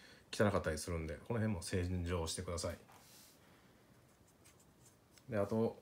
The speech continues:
このゴムパッキンもね、できれば、こ-、ついでに交換した方がいいと思います。結構ガソリンが漏れたりするんで。で、あとは、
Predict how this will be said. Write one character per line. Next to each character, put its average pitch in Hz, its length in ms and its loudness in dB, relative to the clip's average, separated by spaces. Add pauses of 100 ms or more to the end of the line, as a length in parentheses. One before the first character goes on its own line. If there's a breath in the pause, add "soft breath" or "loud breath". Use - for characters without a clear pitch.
(300)
こ 151 120 0
の 151 80 6
ゴ 139 100 6
ム 139 100 2
パ 143 80 8
ッ 135 60 2
キ 101 100 0
ン 87 40 4
も 85 60 4
ね、 87 220 0
で 113 140 2
き 117 60 4
れ 98 120 8
ば、 78 140 2 (1000)
こ-、 - 200 -8
つ 120 100 2
い 113 40 6
で 107 80 6
に 101 100 2
交 98 200 0
換 101 180 4
し - 40 -4
た 107 80 2
方 101 120 4
が 87 80 6
い - 20 2
い 85 40 -2
と 87 60 -6
思 82 40 -4
い - 20 -4
ま 78 40 -4
す。 - 60 -8
結 - 120 -2
構 90 140 -2 (640)
ガ - 100 0
ソ 120 100 2
リ 107 80 6
ン - 20 4
が 95 60 4
漏 104 100 8
れ 92 60 4
た 85 60 -2
り 80 80 -4
す - 100 -8
る 82 100 -6
ん 78 60 -10
で。 76 180 -8 (4000 loud breath)
で、 120 180 8
あ 117 80 6
と 156 100 6
は、 98 240 10